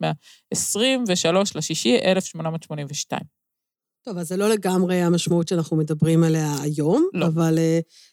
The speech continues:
Speaker 2: כבר מאלף תשע מאות ארבעים ושש אנחנו מתקרבות קצת יותר למשמעות המקובלת היום של המילה. במאמר של אב ראובני, תחת הכותרת, "חרדה לכישרונות צעירים", טוען הכותב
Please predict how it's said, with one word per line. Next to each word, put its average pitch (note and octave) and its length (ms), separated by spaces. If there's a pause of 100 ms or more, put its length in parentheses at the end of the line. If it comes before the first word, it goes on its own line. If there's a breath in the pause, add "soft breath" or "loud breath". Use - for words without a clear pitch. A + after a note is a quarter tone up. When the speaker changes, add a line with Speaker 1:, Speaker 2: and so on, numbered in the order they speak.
(100)
Speaker 2:
כבר A3 240
מאלף G#3+ 300
תשע G3+ 160
מאות G3 200
ארבעים F3 320
ושש F3 420
אנחנו E3 220
מתקרבות E3 540
קצת - 260
יותר E3 360 (440)
למשמעות F3 480
המקובלת E3+ 520
היום D#3+ 220
של E3+ 160
המילה. F3 220 (800)
במאמר F3+ 500
של F#3+ 240
אב F3+ 360 (100)
ראובני, F3+ 540
תחת F3+ 340
הכותרת, F3 500
"חרדה F3 480
לכישרונות F#3 520
צעירים", A#3 500 (540)
טוען G3+ 240
הכותב A#3 440